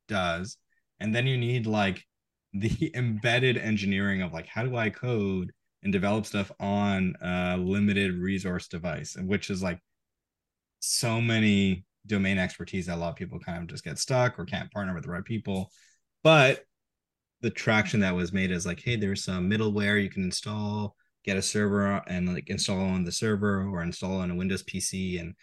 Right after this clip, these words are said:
people were, you know, still pushing through. Um, so it was still challenging, and kind of back to the point of the question, like, well, what,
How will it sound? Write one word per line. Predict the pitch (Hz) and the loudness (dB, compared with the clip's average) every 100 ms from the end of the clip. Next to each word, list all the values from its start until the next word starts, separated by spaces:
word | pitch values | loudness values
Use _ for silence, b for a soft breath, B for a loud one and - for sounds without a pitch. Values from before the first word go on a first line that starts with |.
| b _ | b _
people | 160 143 | 4 6
were, | 123 117 | 6 6
you | 95 | 2
know, | 87 92 _ | -2 -4 _
still | - - 117 | -8 -2 -2
pushing | - 107 - 98 | 0 -2 0 -2
through. | 90 - 98 90 80 - _ _ _ _ - | -2 -2 0 0 -4 -10 _ _ _ _ -6
Um, | 95 87 85 87 _ _ - | -4 -2 -2 -6 _ _ -4
so | 143 | 2
it | 127 | 4
was | 123 | 4
still | - 156 160 | 2 2 2
challenging, | 147 - 98 92 85 82 78 | 2 0 0 0 -4 -6 -6
and | 90 90 | -6 -4
kind | 101 | -2
of | 90 | 0
back | 95 85 - | 2 0 0
to | 87 | -2
the | 85 80 - _ _ _ - | 0 -2 -8 _ _ _ 0
point | 110 | 0
of | 87 | 2
the | |
question, | 117 107 98 92 | 0 0 0 0
like, | 87 80 - | -2 -4 -6
well, | 98 95 | -4 -2
what, | 98 117 143 - | 0 2 2 0